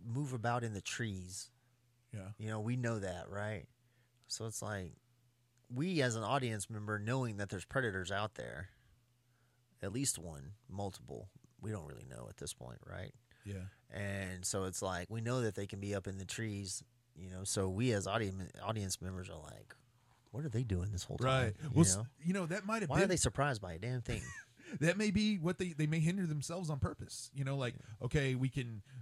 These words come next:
Speaker 2: we can't," like, you know, have a timer, 'cause obviously they have a sense of time.
Speaker 1: Yeah.
Speaker 2: It's like, "Okay, we can't kill any of 'em until the timer hits a certain point.
Speaker 1: Huh.
Speaker 2: And then we can kill one."
Speaker 1: Yeah.
Speaker 2: You know? It's like, all right, and then, like, "Okay, now we found 'em. Let's go.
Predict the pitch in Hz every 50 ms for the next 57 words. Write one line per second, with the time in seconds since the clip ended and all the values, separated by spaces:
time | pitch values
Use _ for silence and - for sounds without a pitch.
0 | - - 123 131 120 - - 143 147 156 160 160 156 - _ _ _ - 127 127
1 | 131 143 143 143 135 120 135 131 147 151 - 160 135 127 120 123 135 143 - -
2 | 147 123 127 127 131 131 - 147 127 123 131 127 117 131 - 139 139 - 143 139
3 | 127 117 107 104 110 127 95 98 90 90 87 - - 120 - 151 131 131 135 127
4 | 147 131 120 127 127 - 160 160 156 143 - - - 170 170 160 151 143 139 135
5 | 131 135 131 131 131 131 123 - _ _ _ _ - 123 127 113 - 143 135 131
6 | 123 120 120 117 - 110 - _ - 120 135 120 - 135 127 127 131 131 120 -
7 | 120 - - 123 113 107 110 - 110 95 90 - - _ _ - - 92 104 -
8 | 143 156 156 151 147 - 139 143 123 - 143 135 131 123 107 - _ - 101 120
9 | 127 110 90 78 - - - _ _ _ _ - - 95 95 92 127 120 117 113
10 | 113 110 110 113 - - 127 110 - - - - 139 123 120 113 - - _ 135
11 | 147 147 131 120 120 - - 139 143 143 143 139 139 131 127 120 117 - _ _
12 | _ 143 143 143 143 131 127 123 123 - 123 120 139 135 123 127 120 - 165 151
13 | 156 160 156 160 156 156 156 - - _ _ _ - 101 117 135 135 127 - -
14 | 139 135 139 135 135 139 139 139